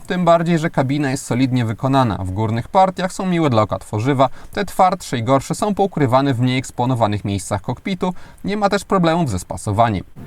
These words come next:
Kiepsko jak na auto za ponad dwieście tysięcy złotych wypada za to kamera cofania, która jest oczywiście używalna,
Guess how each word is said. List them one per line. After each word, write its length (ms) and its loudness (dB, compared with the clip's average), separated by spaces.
Kiepsko 300 0
jak 120 -2
na 100 4
auto 200 2
za 100 0
ponad 320 0
dwieście 340 -4
tysięcy 360 -4
złotych 380 2
wypada 380 0
za 140 2
to 100 -2
kamera 380 2
cofania, 500 0
która 200 -6
jest 160 -6
oczywiście 420 -4
używalna, 520 2